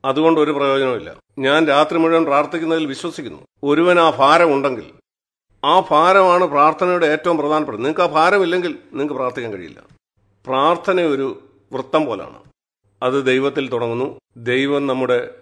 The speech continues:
ഹൃദയത്തിൽ ഒരു ഭാരം തരുന്നു. അത് വൃത്തത്തിന്റെ പകുതിയാവുന്നുള്ളൂ. ഞാനത് തിരിച്ച് ദൈവത്തോട് പ്രാർത്ഥിക്കുന്നു. ആ വൃത്തം പൂർത്തിയായി.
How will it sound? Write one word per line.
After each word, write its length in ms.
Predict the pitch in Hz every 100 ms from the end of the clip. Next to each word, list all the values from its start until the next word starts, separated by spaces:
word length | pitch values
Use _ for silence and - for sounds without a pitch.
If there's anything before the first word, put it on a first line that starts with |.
| _ _ -
ഹൃദയത്തിൽ 480 | 123 131 127 127
ഒരു 100 | 117
ഭാരം 360 | 107 113 127 127
തരുന്നു. 380 | 117 120 151 - _ 131
അത് 160 | 139
വൃത്തത്തിന്റെ 480 | 156 135 160 160 156
പകുതിയാവുന്നുള്ളൂ. 640 | 135 135 139 107 95 76 - _ _ -
ഞാനത് 440 | 131 147 151 147
തിരിച്ച് 280 | 139 147 151
ദൈവത്തോട് 420 | 139 131 131 127
പ്രാർത്ഥിക്കുന്നു. 640 | 117 113 110 117 113 135 - -
ആ 140 | 131
വൃത്തം 380 | 135 123 - 131
പൂർത്തിയായി. 520 | 117 110 110 87 78